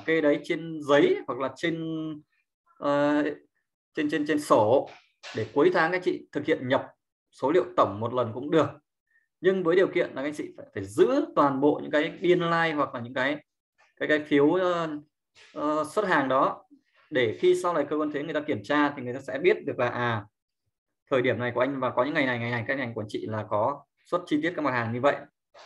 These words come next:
và có một cái bút toán nhập vào, ờ, cuối kỳ. Tại vì có rất nhiều anh chị đến bây giờ mới sử dụng phần mềm thì sẽ không thể nào nhập,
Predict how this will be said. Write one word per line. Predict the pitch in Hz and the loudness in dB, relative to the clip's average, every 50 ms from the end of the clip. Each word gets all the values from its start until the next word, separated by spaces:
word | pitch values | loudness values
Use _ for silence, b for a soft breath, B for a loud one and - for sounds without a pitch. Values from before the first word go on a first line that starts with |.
| B B B | B B B
và | 113 113 | -4 -2
có | 113 123 | 0 0
một | 135 147 139 | 0 0 0
cái | 127 135 | 0 0
bút | 147 160 180 - | -2 -4 -2 0
toán | 139 123 131 147 156 | 0 0 0 -2 -2
nhập | 151 139 - - - | -2 -4 -4 -4 -6
vào, | - 120 113 110 110 110 110 | -4 -2 0 0 0 -2 -2
ờ, | 110 110 107 107 - _ _ _ _ | -4 -4 -6 -8 -10 _ _ _ _
cuối | - 117 123 - | -8 -6 -2 2
kỳ. | 165 147 127 117 113 - - - | 2 2 2 2 -2 -4 -10 -10
Tại | 117 110 | -6 -2
vì | 120 120 120 117 123 b b b b b b b | 0 0 0 0 -4 b b b b b b b
có | - 123 | -4 -2
rất | 139 208 214 | 0 0 0
nhiều | 214 202 156 | 2 4 4
anh | 139 147 | 4 2
chị | 147 - - | 2 -2 0
đến | - 135 143 - | 2 2 2 4
bây | 190 180 160 | 4 4 4
giờ | 143 147 135 123 | 6 4 4 4
mới | 117 139 | 2 -2
sử | 147 - 120 107 | -6 -6 -8 -8
dụng | 107 127 120 - | -8 -8 -8 -8
phần | 120 120 | -6 -2
mềm | 127 127 120 110 98 98 _ - | 0 0 0 0 -2 -8 _ -10
thì | - 113 104 - - - | -8 -8 -6 -6 -8 -8
sẽ | - - - - | -6 -8 -8 -4
không | - 196 196 | -4 -2 0
thể | 170 120 | 0 0
nào | 117 113 | 0 2
nhập, | 120 120 120 | 0 0 -2